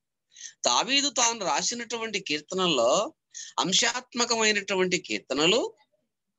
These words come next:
తర్వాత తాను చెప్పదలుచుకున్న విషయానికి సంబంధించినటువంటి కీర్తనలు, అనేక అంశాలను చేర్చి రాసినటువంటి కీర్తనలు, మీకు తెలుసు ఇవన్నీ కూడా. అనేక అంశాలను చేర్చి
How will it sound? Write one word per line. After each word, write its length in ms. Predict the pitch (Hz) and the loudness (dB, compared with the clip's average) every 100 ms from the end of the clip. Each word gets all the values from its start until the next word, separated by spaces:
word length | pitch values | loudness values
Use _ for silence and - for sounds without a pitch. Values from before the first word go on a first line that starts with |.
| _ _ - - - | _ _ -16 -16 -8
తర్వాత 760 | 165 196 208 202 196 185 170 147 - | -2 2 4 4 2 4 4 2 -2
తాను 200 | 180 196 | 0 0
చెప్పదలుచుకున్న 720 | 185 147 - 196 240 226 247 233 | -2 -4 -2 2 2 0 0 2
విషయానికి 540 | 170 151 214 233 240 | 4 4 4 0 -4
సంబంధించినటువంటి 960 | 220 220 214 208 190 190 180 175 170 156 | -8 -8 -6 -6 -4 -4 -4 -4 -4 -6
కీర్తనలు, 800 | - 110 - 151 190 277 403 - _ _ _ _ _ _ _ - - - | -6 -10 -4 0 2 2 0 -10 _ _ _ _ _ _ _ -14 -6 -2
అనేక 340 | 165 226 277 | 0 2 0
అంశాలను 720 | 208 208 202 254 254 254 247 247 | -2 -2 0 2 2 -2 -4 -6
చేర్చి 240 | 233 240 | -6 -2
రాసినటువంటి 720 | 208 208 208 208 202 196 185 | -2 -2 -4 -10 -6 -4 -4
కీర్తనలు, 580 | - 127 123 160 180 247 | -4 -4 -4 -2 0 0
మీకు 280 | 302 208 160 | -2 -4 0
తెలుసు 300 | 208 247 220 | 0 0 -2
ఇవన్నీ 380 | 160 139 147 151 | -4 -4 -4 -4
కూడా. 260 | 117 110 - _ - - - - | -2 -4 -6 _ -20 -20 -12 -2
అనేక 300 | 143 208 226 | 2 2 2
అంశాలను 540 | 220 226 233 220 220 | -4 -2 -2 -2 -4
చేర్చి 680 | 214 - 208 208 214 208 - | -8 -2 -2 0 -2 -2 -6